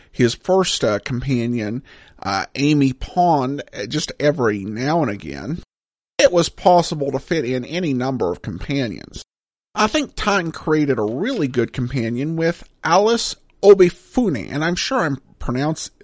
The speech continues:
mispronouncing the last name. It's African in origin. It's O B I E F U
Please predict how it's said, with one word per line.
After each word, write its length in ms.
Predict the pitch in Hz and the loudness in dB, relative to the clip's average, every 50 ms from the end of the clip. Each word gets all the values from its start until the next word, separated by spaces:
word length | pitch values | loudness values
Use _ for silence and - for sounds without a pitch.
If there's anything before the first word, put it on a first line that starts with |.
| - - | -14 -6
mispronouncing 840 | - 131 139 - - - 120 120 131 139 139 135 - - 120 110 107 | -4 -4 -4 -4 -4 -6 -4 -2 0 -2 -2 -4 -4 -6 -6 -6 -6
the 100 | 95 98 | -6 -6
last 500 | 101 101 113 131 113 104 107 - - - | -4 -4 -2 -2 -2 -4 -6 -8 -10 -8
name. 440 | 113 117 110 104 92 95 113 175 - - - _ _ _ _ _ _ _ _ - | -8 -6 -6 -6 -6 -6 -8 -8 -10 -12 -18 _ _ _ _ _ _ _ _ 2
It's 280 | 131 123 107 - - - _ | 2 2 2 0 -8 -10 _
African 520 | - 175 202 208 - - - - 160 135 127 | 0 0 0 0 -2 -8 -6 -4 -4 -2 -2
in 140 | 117 110 | -4 -4
origin. 600 | - - 107 147 147 135 131 - 113 107 190 120 113 _ _ _ _ _ _ _ _ _ _ - | -4 -2 2 2 2 2 2 0 -4 -4 -6 -8 -10 _ _ _ _ _ _ _ _ _ _ -8
It's 140 | - - - - - | -6 -6 -6 2 6
O 160 | - 214 226 | 8 8 8
B 220 | 202 208 208 202 | 8 4 2 2
I 280 | - - 156 170 170 160 | 2 2 2 2 2 0
E 320 | - 165 165 170 165 170 - - | 0 -2 -4 -2 0 -2 -2 -2
F 360 | - 135 147 156 - - - | -2 -2 -2 -2 -2 -2 2
U 200 | 139 139 123 | 2 2 2